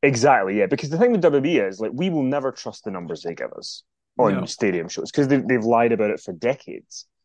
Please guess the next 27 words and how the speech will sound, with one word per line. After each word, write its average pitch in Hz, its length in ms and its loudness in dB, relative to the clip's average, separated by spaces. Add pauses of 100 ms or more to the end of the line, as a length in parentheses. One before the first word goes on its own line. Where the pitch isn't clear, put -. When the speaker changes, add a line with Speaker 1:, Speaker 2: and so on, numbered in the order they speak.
(220)
Speaker 1:
Decades 156 280 4
and 113 80 -2
decades 101 260 -6
and 95 80 -6
decades. 107 260 -6
So 147 140 2
we 143 160 6
will 139 120 4
never, 143 340 2 (300)
even 214 180 4
if 196 120 2
they 165 120 6
ever 131 160 4
were 123 240 4
to 131 140 -12
get 113 260 -2
this 110 160 -6
groundbreaking 107 680 -4
number, 117 500 -2
we'll 131 140 -4
never 165 240 -2
really 110 340 -4
know, 98 460 -2
because 101 240 -14
they 107 100 -6
always 98 360 0
lie 87 500 -6